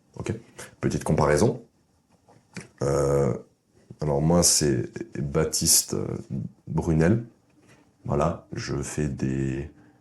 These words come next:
des vidéos sur la, la masculinité. Et voilà. Ok. Alors moi, c'est Baptiste Brunel.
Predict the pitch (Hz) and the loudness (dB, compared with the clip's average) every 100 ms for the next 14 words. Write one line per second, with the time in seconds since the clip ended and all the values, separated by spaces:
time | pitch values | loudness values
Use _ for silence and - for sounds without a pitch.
0 | _ _ _ _ _ - _ - - 78 | _ _ _ _ _ -20 _ -16 -6 0
1 | 80 82 76 82 85 85 85 85 - 78 | 2 2 0 4 6 8 8 4 0 -4
2 | 76 73 - _ - 85 80 78 78 78 | -4 -4 -14 _ -4 -2 0 0 -2 0
3 | 82 85 - 85 85 80 78 120 120 - | 0 -2 -2 -2 0 -2 2 2 2 -6
4 | - - - _ _ - 82 80 76 76 | -20 -20 -20 _ _ -2 4 6 6 4
5 | 73 73 73 73 71 69 78 82 71 73 | 4 2 2 2 2 0 2 4 4 2
6 | - - _ _ _ _ _ _ _ - | -2 -8 _ _ _ _ _ _ _ -6
7 | 85 - - _ - - 80 90 110 92 | -2 -2 -6 _ -18 -2 4 8 8 8
8 | 90 90 - 78 71 80 | 6 4 2 4 4 2